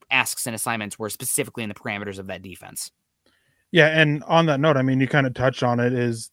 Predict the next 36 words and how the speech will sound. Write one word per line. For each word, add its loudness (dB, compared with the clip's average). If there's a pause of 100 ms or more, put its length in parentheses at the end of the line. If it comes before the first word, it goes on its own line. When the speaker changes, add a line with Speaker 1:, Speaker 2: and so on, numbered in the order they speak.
(140)
Speaker 2:
you're -2
not 4
playing 2
consistently -2
the -4
competi-, -4
level 0
of 0
competition -6
that -8
you -4
will 0
in -2
the -2
N -6
F -10
L. -12 (360)
That 6
is 6
a 4
major 0
boost 0
to -2 (100)
analytics -2 (120)
for -8
college 0
football. -2 (500)
I 4
mean, 4 (300)
you -2
go 6
on 6
from 2
Tulane 4 (920)
to 4
Nebraska. 2